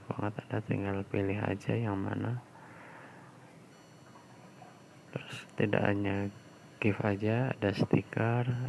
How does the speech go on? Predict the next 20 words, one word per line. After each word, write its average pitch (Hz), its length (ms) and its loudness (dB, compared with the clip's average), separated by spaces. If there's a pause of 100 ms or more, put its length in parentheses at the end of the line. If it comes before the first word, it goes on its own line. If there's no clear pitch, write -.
(140)
ada 98 160 2 (160)
teks. 110 480 2 (1120)
Di 95 100 0
sini 104 300 0
semuanya 98 560 0
ada. 95 480 0 (960)
Oke, - 320 -2
tinggal 95 320 4
Anda 92 160 2
tambahkan-tambahkan 92 1120 0
aja. 92 480 -2 (640)
Kemudian 101 240 2
di 90 80 0
sini 110 240 2
juga 98 240 2
ada 95 320 2
fitur-fitur 98 800 -2
yang 95 320 0
lain 107 320 -2
tuh. 101 200 -6